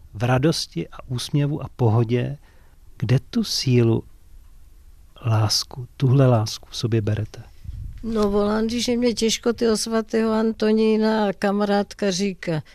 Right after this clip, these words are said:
Speaker 2: „No, já ho můžu volat, jak chci, když je pořád u vás.“ <laughs> Že nikdy se ho nedovolá, protože je pořád u nás.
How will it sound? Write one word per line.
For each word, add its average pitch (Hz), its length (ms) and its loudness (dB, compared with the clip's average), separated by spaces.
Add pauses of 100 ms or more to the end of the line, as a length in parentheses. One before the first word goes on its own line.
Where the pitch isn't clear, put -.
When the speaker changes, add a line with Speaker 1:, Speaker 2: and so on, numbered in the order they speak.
(120)
Speaker 2:
„No, 175 100 0
já 160 280 2
ho 196 140 0
můžu 185 360 -2
volat, 185 320 -2
jak 185 260 0
chci, - 220 -4 (260)
když 160 220 -4
je 170 80 0
pořád 151 480 -6
u 147 100 -6
vás.“ 151 460 -8 (1900)
<laughs> - 60 -16
Že 233 160 4
nikdy 226 320 0
se 220 200 2
ho 214 100 2
nedovolá, 214 560 2
protože 214 440 -4
je 208 60 -2
pořád 202 440 -4
u 185 80 -6
nás. - 480 -8